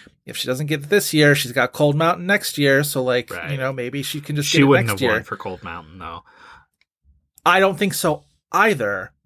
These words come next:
Speaker 1: but I could see people trying to kick that can down the road and vote for
Speaker 2: Right.
Speaker 1: Susie J instead. So
Speaker 2: What I, two things that I think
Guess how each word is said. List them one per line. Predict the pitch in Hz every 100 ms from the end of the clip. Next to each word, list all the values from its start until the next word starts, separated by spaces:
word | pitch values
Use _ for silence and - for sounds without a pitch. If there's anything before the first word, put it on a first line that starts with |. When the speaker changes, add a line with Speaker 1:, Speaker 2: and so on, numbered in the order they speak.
| 131
Speaker 1:
but | 165 170 131 - -
I | 160
could | 156 147
see | - 190 175
people | 147 180 156 151
trying | 147 - 143 139
to |
kick | - 151 147
that | 131
can | - 143 131
down | 123 120
the | 117
road | 139 151 127
and | 120
vote | 127 123
for | 120
Speaker 2:
Right. | 98
Speaker 1:
Susie | 131 117 117
J | 120 131 110 -
instead. | 98 - 139 110 - - -
So | - 90 92 90 - -
Speaker 2:
What | 143 160 185
I, | 180 156 131 - - - -
two | - 247
things | 262 214 175 156 -
that | 143
I | 135
think | 131 139 127 - -